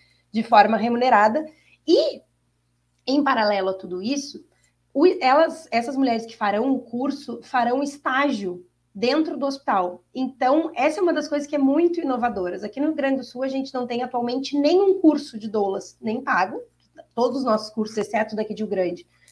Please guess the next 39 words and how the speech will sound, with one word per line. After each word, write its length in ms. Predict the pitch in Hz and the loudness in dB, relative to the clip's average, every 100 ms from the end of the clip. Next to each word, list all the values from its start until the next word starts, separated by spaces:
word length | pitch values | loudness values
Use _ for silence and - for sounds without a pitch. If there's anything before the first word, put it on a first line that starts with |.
| - - | -20 4
hoje 300 | 226 247 233 | 6 8 6
no 80 | |
Rio 80 | 208 | 0
Grande 240 | 214 214 196 | 0 -2 -4
do 80 | |
Sul 160 | 190 226 | -10 -10
são 200 | 202 220 | -4 -2
pagos, 400 | 226 202 208 - - - - | 2 0 0 -14 -20 -20 -6
que 180 | 277 | -4
tenha 340 | 269 247 269 269 | 2 2 2 0
a 100 | 247 | 2
oportunidade 840 | 240 269 277 269 269 247 226 220 214 | 4 4 2 -2 -4 -2 0 -2 -4
de 120 | 208 | -8
estágio. 640 | 240 - 190 170 160 170 _ _ _ _ - | -10 -4 -2 -2 -4 -12 _ _ _ _ -8
Então, 220 | 254 277 | 4 4
a 80 | 277 | 6
maioria 380 | 277 349 330 | 2 2 2
das 180 | 320 311 | 4 4
doulas 320 | 233 226 240 - | 4 0 0 0
sai 180 | 233 | -2
formada 720 | 240 294 294 277 220 208 226 | 0 2 2 2 2 0 -2
sem 380 | 349 - 294 349 | -4 -2 0 4
nunca 260 | 339 311 339 | 4 4 0
ter 120 | 339 | -8
tido 320 | 330 277 311 | -8 -4 -4
contato 580 | 311 320 311 208 214 - | -2 -2 -2 -6 -10 -12
realista, 600 | 233 262 262 254 269 - | -6 0 0 0 -4 -6
assim, 240 | 202 - 220 | -12 -6 -8
com 160 | 226 | -6
um 200 | 240 269 | -8 -8
parto. 380 | 277 170 156 _ - | -2 -2 -2 _ -8
Aqui 320 | 320 - 294 | -8 -2 2
elas 200 | 311 294 | 2 4
vão 180 | 285 277 | 0 0
ter 80 | |
essa 200 | 226 226 | -2 -4
oportunidade 640 | 240 220 - 214 196 196 196 | -6 -6 -6 -6 -2 -4 -4
de 100 | 190 | -6
estágio, 680 | 208 - 170 160 180 254 | -8 -2 2 2 0 -6